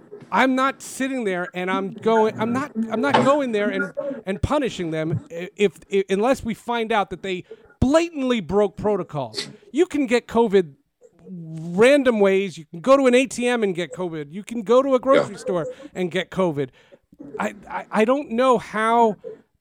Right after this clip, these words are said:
Speaker 1: anybody should not get a paycheck because you can't play because of an outbreak and the safety of closing your facility. And then we learned when the Titans found out on a Tuesday that if their facility's closed,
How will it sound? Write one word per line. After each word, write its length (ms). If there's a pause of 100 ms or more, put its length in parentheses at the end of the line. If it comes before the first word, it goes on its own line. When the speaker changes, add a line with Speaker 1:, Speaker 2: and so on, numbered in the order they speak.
(120)
Speaker 1:
anybody 500
should 240
not 240
get 140
a 60
paycheck 580
because 400
you 100
can't 460
play 280
because 400
of 100
an 80
outbreak 520 (240)
and 280
the 80
safety 640
of 160
closing 460
your 120
facility. 580 (280)
And 180
then 160
we 120
learned 420 (360)
when 180
the 80
Titans 560
found 300
out 160
on 140
a 80
Tuesday 720 (280)
that 120
if 140
their 180
facility's 680
closed, 580